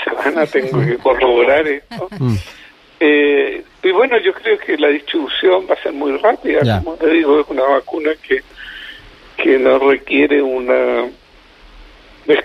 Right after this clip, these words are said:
Speaker 1: es como cuando se vacunó por primera vez, llegaron
Speaker 2: Claro.
Speaker 1: las vacunas y al día siguiente se estaban colocando, ¿no?
Speaker 2: Ya. O sea, eh,
Speaker 1: Así
Speaker 2: igual hay
Speaker 1: que
Speaker 2: poca
Speaker 1: sí.
Speaker 2: información que llega desde arriba, entonces. <laughs>
Speaker 1: Eh, eh, sí, sí. La, hay tantas prioridades, ¿no?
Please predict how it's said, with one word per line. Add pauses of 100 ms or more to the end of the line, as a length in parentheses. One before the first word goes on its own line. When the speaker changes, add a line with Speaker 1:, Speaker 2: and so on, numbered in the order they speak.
Speaker 1:
es
como
cuando
se
vacunó
por
primera
vez,
llegaron
Speaker 2:
Claro.
Speaker 1:
las
vacunas
y
al
día
siguiente
se
estaban
colocando,
¿no?
Speaker 2:
Ya. (220)
O
sea,
eh,
Speaker 1:
Así
Speaker 2:
igual
hay
Speaker 1:
que
Speaker 2:
poca
Speaker 1:
sí.
Speaker 2:
información
que
llega
desde
arriba,
entonces. (340)
<laughs>
Speaker 1:
Eh, (580)
eh, (240)
sí, (220)
sí. (540)
La,
hay
tantas
prioridades,
¿no?